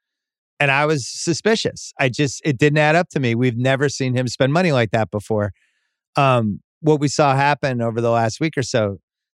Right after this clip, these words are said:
they did a deal with Bridges for ninety million for four years, which I liked. I don't, I think he's more than a three and D guy. I think he's actually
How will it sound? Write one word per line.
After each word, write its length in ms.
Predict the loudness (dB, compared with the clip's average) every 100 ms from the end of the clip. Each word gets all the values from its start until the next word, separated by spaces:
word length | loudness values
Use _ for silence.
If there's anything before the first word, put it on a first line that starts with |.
| -4
they 60 | 0
did 180 | 2 2
a 40 |
deal 180 | 2 2
with 120 | 2
Bridges 400 | 0 0 -2 -4
for 260 | -2 0 0
ninety 320 | 0 0 0
million 460 | 0 0 0 -4 -8 -4
for 100 | -2
four 220 | 2 2
years, 260 | 2 0
which 220 | -4 -6 -14 _ _ -2
I 140 | 0
liked. 500 | 2 2 0 -4 -20 _ -4
I 100 | 0
don't, 160 | 0 0
I 80 | -2
think 220 | -2 -4
he's 220 | -2 -4 -2
more 300 | 0 0 0
than 140 | -2
a 80 | -4
three 280 | -2 -2 0
and 100 | 0
D 160 | 0
guy. 320 | 2 2 2
I 60 | 0
think 220 | -2 -4
he's 260 | -2 -4 -2
actually 640 | -4 -4 -2 0 0 0